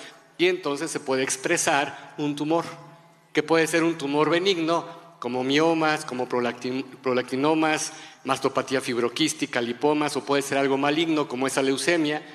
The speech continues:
esa, ese linfoma, ya sea Hodgkin o no Hodgkin, ese cáncer cervicuterino, mamario, de colon, de próstata, etcétera, ¿sí? Entonces, fíjense todo lo que estamos platicando,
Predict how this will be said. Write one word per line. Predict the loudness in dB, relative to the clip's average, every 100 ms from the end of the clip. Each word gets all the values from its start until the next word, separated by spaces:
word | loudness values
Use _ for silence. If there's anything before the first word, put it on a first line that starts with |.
| -20 -20 _ _ _ _ _ -2
esa, | 2 4 2
ese | 0 -2
linfoma, | -2 -2 0 2 2
ya | 0
sea | 0 -2
Hodgkin | 0 0 0 -4
o | -2
no | -2
Hodgkin, | 2 2 0 -4
ese | -2 -2
cáncer | -2 -2 0 -2
cervicuterino, | -2 -2 -4 -2 0 0 0
mamario, | 0 0 0 0 0 -2
de |
colon, | -2 0 0 -2
de | -4
próstata, | -4 -4 -2 -4 0 -2
etcétera, | -2 -6 -8 -14 -20 _
¿sí? | -4 -2 -2 -6 -14 -6
Entonces, | -2 -2
fíjense | 2 2 2
todo | 2 2
lo | 2
que | 0
estamos | -2 -2 -2
platicando, | -4 -4 0 0 2 -2